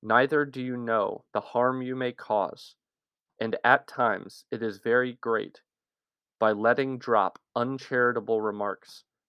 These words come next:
that to you seem trifling, because your eyes are blinded by thoughtlessness or passion. To criticize,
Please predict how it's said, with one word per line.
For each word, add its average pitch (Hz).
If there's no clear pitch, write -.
that 113
to -
you 127
seem 123
trifling, 120
because 113
your 110
eyes 120
are 113
blinded 104
by 101
thoughtlessness 127
or 107
passion. -
To -
criticize, -